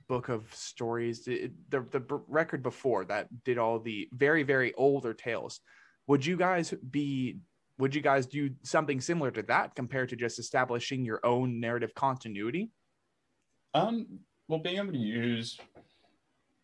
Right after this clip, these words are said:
Speaker 2: use, I suppose, like,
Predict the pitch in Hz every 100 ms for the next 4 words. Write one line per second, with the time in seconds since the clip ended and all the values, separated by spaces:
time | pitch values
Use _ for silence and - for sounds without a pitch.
0 | _ _ _ _ _ _ _ - 131 131
1 | 127 120 - _ - 123 - 123 120 117
2 | 113 - 110 -